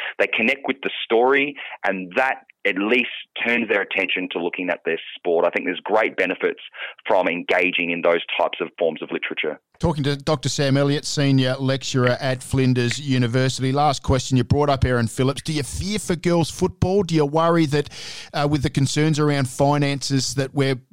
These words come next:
Speaker 2: possibly going to see over the next eighteen months, that there could be a contraction to what's been an amazing explosion of opportunity for girls' sport?
Speaker 1: Um,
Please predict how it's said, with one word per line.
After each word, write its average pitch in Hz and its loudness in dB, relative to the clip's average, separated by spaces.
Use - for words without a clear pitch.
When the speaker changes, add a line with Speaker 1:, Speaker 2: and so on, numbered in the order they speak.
Speaker 2:
possibly 143 0
going 131 2
to 123 0
see 135 2
over 135 2
the 120 -2
next 127 -2
eighteen 131 4
months, 131 0
that 139 -8
there 131 -2
could 147 -2
be 156 4
a - 2
contraction 131 -2
to 135 0
what's 131 -2
been 135 2
an 127 4
amazing 127 2
explosion 123 2
of 117 2
opportunity 123 2
for - -2
girls' 117 2
sport? - -4
Speaker 1:
Um, 113 4